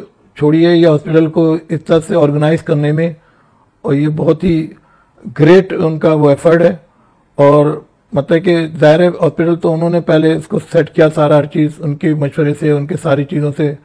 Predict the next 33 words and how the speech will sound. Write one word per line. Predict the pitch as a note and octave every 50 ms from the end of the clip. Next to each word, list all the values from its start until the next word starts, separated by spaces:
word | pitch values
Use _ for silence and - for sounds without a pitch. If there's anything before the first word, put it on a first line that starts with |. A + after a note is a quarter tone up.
| _ _ _ _ _ _ _ _ _ _ _ -
मतलब | F#3 F3 - F3+ E3+
उन्होंने | E3+ E3 E3+ F3+ F3+ F3+
तो | F3+ - F3 F3 E3+ E3 D#3
मतलब | D#3 - D#3 D3 - - D#3+ D#3
कि | F#3 E3+ E3 E3 - G3+ G3 A3 - -
कराची | - D3 D3 D3+ D3+ D3+ G3 F#3 F3
के | - F#3
अंदर | E3+ E3+ F3+ F3+ F3+
एक | F3 F3 F3 F#3
मिसाल | E3 D#3+ D3+ D3 D#3 C#3+ C#3 - - E3+ F3 F3
कायम | F3 - E3 D#3 D#3+
कर | D#3 - D3
दी | C#3+ E3 D#3
इस | D3+ D#3+
हॉस्पिटल | D3+ C#3 - - D#3 D3 D3
को | D3+ D#3 C3+
बना | C3 B2+ C3 B2+
के, | B2 - C#3+ A#2+ _ _ _ _ _ _ _ _ _ _ _ _ _ -
और | - C#3+ C#3+ D3 C#3 C#3 D3+
मैं | D3+ D#3+ D3+ D3 D#3 D#3
उनका | D#3 D#3 D3+ D#3 F3+ D#3+
बहुत | D#3+ D#3 D#3 D3+ D3+ -
शुक्रगुजार | - D#3 C3+ E3 D#3 D3 D3+ D#3 D#3+ F3+ F#3+
हूँ। | F#3+ F#3 G3 - _ _ _ _ _ _ _ _ _ _ - - - -
ये | B2+ C#3+ D#3+ F3
नहीं | F#3+ F#3+
कि | G#3 A3
मैं | F3 E3+ E3+ F3+
यहाँ | F3 E3+
इलाज | E3 D#3+ D#3+ D#3 D#3 D#3
करा | - D3 C#3+ C#3+
रहा | D#3+ E3+
हूँ, | F3+ G#3+ G#3